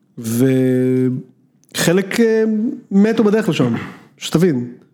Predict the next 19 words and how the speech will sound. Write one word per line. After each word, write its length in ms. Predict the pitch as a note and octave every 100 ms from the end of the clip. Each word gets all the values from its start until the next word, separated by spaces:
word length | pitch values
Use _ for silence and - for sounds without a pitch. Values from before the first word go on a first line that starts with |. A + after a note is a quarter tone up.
| D3+
מטיילים 760 | D3 D#3+ F3 G3+ A#3+ B3 B3 - - -
שניסו 680 | D3+ C#3+ G3+ G#3+ G3 F3+ F#3 - - - _ _ _ _ _ C#3
להגיע 500 | D3 D3 C#3 G#3 G3
למקום 320 | D#3+ G3+ F#3+
שבו 200 | F3+ F3+
צולם 160 | F#3
הסרט, 260 | E3+ F#3 D3+
יש 120 | D3+
איזה 120 | D3+
שניים 460 | - D#3 D#3 E3 F#3
שמתו, 580 | F#3 D3+ C#3+ E3 A3+ A#3+ D#3+
ויש 200 | D#3 -
עשרות 640 | C#3+ - D3 F3+ F3 - - - - -
שנזקקו 520 | - C#3 B2+ C#3+ F3
לחילוץ, 380 | F3+ E3+ F#3 F3+
עד 100 | F#3
שהגיע 220 | G3 F#3
למצב 200 | F3 F#3+
שהרשויות 640 | F3+ F3 D3+ - E3+ F3+